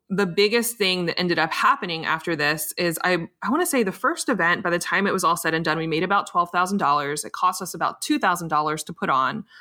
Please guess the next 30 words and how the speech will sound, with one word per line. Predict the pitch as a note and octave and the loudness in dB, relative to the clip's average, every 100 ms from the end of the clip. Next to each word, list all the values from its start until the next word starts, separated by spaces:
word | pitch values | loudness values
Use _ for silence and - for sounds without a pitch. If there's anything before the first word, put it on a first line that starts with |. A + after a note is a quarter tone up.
| - - - | -20 -12 0
um, | F3 F3 D#3 D3+ D3 - | 4 6 4 2 -4 0
not | F#3 F#3+ | 2 2
including, | F#3+ - E3+ D#3+ | 0 -4 -2 -2
like, | D#3 A#2+ - | -4 -4 -4
my | A#2+ | -6
time | - D3+ C#3+ A#2+ | -4 -2 -2 -2
or | E2+ | -4
anything. | F2+ - - C#2 - - - - | -4 -10 -10 -12 -14 -20 -20 -4
But | G#3+ G#3 | 0 2
we | A#3 A#3 | 2 2
made | G#3+ G#3+ G3+ | 4 4 4
over | G#3 G3+ F#3+ | 4 2 0
twenty-five | F#3+ D#4 D#4+ C#4+ F3+ E3+ | -2 -2 0 0 0 0
thousand | E3 D#3+ E3 | -4 -4 -2
dollars | D3 D3 D3 D3+ - _ _ _ - | 0 0 -2 -6 -10 _ _ _ -2
on | F#3+ | 0
the | F3+ | 4
back | F3 G#3 D3+ | 4 2 0
end | A#2 G2 F#3 G3 _ _ | -6 -4 -6 -10 _ _
very | F3+ G3 G3+ | -2 2 2
quickly, | F#3+ F#3+ - A#2+ F#3 | 0 -4 -4 -4 -2
like, | E3 D3+ | -2 -2
within | E3+ D#3 D3 | -4 -4 -6
the | D3+ | -8
first | - D3+ - | -4 -4 -4
couple | F3 E3 - | -6 -6 -8
of | D#3+ | -8
weeks, | E3 B3 E3+ - - - - _ | -2 0 0 -2 -8 -10 -18 _
because | G3+ G#3+ G3+ F#3 | -2 2 0 0
people | - A3+ A3 G#3+ G3+ | -2 -2 0 2 2